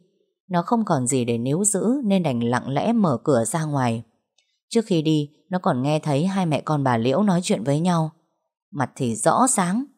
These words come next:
thế mà cũng dạng hồ ly cả. "Tại mày đần ấy, có mỗi cái việc kiếm gái nhà lành mà yêu đương cũng không nên hồn. Tí nữa thì nuôi con tù hú chết dở."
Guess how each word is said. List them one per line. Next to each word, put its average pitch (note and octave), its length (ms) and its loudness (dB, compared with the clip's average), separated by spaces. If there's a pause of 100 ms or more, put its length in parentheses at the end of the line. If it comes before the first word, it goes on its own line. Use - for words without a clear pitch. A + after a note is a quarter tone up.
(120)
thế A#3+ 80 0
mà F#3+ 120 2
cũng - 240 -2
dạng F#3+ 240 0
hồ C3+ 200 0
ly F3 240 2
cả. D3+ 340 0 (640)
"Tại B2+ 160 -2
mày A#2+ 160 0
đần B2+ 220 2
ấy, G#3 220 2 (380)
có F3+ 100 -2
mỗi F#3+ 180 2
cái B3+ 120 4
việc - 280 0
kiếm E3+ 140 0
gái G#3 240 0
nhà A#3 180 2
lành B2 240 0
mà A#2 80 2
yêu G3+ 240 2
đương G3 200 4
cũng G#3+ 180 0
không A#3 200 4
nên G#3+ 160 4
hồn. C#3+ 300 4 (500)
Tí E3 220 2
nữa G#3+ 240 4
thì F3 100 0
nuôi C3+ 180 4
con D3 240 -2
tù C#3+ 180 4
hú D3+ 200 2
chết D4 180 2
dở." C#3+ 300 6